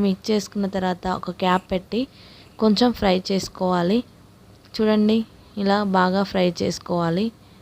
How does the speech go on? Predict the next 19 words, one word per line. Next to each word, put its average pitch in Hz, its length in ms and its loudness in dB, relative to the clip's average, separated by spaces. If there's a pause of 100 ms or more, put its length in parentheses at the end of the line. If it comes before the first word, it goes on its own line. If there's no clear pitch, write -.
(1160)
ఇలా 202 140 4 (100)
ఫ్రై 190 140 2 (120)
చేసుకుంటే 190 520 -2 (580)
చాలా 196 240 4 (140)
బాగుంటుంది. 185 680 0 (720)
దీనిలోకి 226 360 4 (120)
కొంచెం 208 260 2 (320)
వాటర్ని 214 440 6 (100)
కూడా 196 240 2
యాడ్ 180 260 -2
చేసుకోవాలి. 185 640 -2 (680)
ఇలా 214 120 6 (140)
యాడ్ 196 260 6
చేసుకొని 196 480 0 (120)
ఒక 190 120 -4 (100)
క్యాప్ 190 300 4
పెట్టేసి 190 480 -2
ఒక 190 180 0
ఫైవ్ 190 200 2